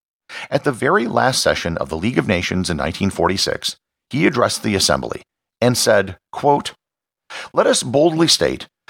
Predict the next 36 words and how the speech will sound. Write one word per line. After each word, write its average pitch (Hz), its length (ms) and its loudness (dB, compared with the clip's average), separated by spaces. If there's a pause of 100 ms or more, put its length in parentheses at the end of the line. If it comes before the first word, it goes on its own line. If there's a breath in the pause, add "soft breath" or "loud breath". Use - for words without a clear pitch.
that 139 100 4
aggression, 117 520 0
wherever 120 560 0
it 196 40 2
occurs - 480 -2 (160)
and 117 140 0
however 127 460 0
it 117 60 -2
may 180 140 4
be - 160 -2
defended, - 500 0 (200)
is 117 120 0
an 117 120 2
international 101 580 0
crime, - 420 0 (600 loud breath)
that 143 140 4
it 143 100 2
is 143 140 2
the 123 100 0
duty 123 400 0
of 110 140 0
every 170 200 2
peace-loving 104 540 -2
state - 460 0
to 104 100 -4
resent 95 400 0
it 160 180 -2
and 104 100 -2
employ 104 320 0
whatever 165 380 -2
force 95 340 -2
is 85 120 -6
necessary 110 480 0
to - 100 -6
crush - 300 0
it, - 160 -10